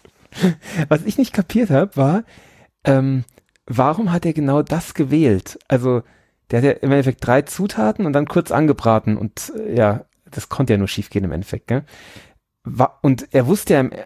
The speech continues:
Endeffekt, oder das drohte da ja schon, dass er danach ja irgendwie über die Klinge springen muss, gell? Ähm, oder, oder das davon abhängt, äh, ja, wie das weitergeht für ihn,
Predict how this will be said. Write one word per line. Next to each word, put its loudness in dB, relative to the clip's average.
Endeffekt, 0
oder 2
das -4
drohte -2
da 4
ja 4
schon, 0
dass 0
er 2
danach 0
ja 0
irgendwie -2
über -2
die 0
Klinge 0
springen -2
muss, -6
gell? 0
Ähm, 2
oder, 2
oder 2
das 0
davon 0
abhängt, 0
äh, -4
ja, 2
wie -2
das -4
weitergeht 0
für -2
ihn, 0